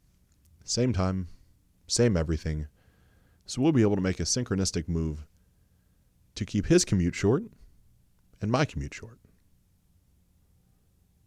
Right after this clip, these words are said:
Imagine how much more we will get done and how much happier we'll be, at least for me, not having spent an hour and sixteen minutes a day in the car. Shrink that down to eight to ten minutes each way, right? So twenty minutes total.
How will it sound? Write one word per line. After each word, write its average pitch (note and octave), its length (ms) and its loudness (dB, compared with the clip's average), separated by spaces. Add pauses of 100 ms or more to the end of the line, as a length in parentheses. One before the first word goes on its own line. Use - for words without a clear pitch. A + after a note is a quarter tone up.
(640)
Imagine G#3+ 240 -2
how A2+ 220 0
much A#2 240 0
more A2 400 0
we F#2+ 100 0
will G2+ 160 0
get F#2 160 -2
done G2+ 180 -2
and E2+ 120 0
how G2 80 0
much F#2+ 180 -4
happier F#2+ 400 -2
we'll G2 100 0
be, G#2+ 260 -2 (440)
at - 60 -8
least B2 180 -2
for F#2 80 -4
me, G#2+ 140 0
not F#2+ 180 0
having F#2+ 380 -4 (440)
spent - 280 -4
an - 100 -6
hour G2+ 360 2
and E2+ 140 -2
sixteen G2+ 460 -4
minutes G2 220 0
a E2+ 60 -4
day F2+ 120 0
in G2 80 0
the E2+ 80 -2
car. A#2 380 -2 (1200)
Shrink G#2 280 -2
that G2+ 100 0
down G2+ 180 0
to E2+ 60 -2
eight G2+ 140 0
to E2+ 60 -6
ten G#2 220 0
minutes F3+ 320 -2 (180)
each B2 200 0
way, G2+ 220 -2 (120)
right? B2 160 -10
So A2+ 80 -12
twenty G#2 240 -4
minutes G#2 240 -2
total. G2 340 -2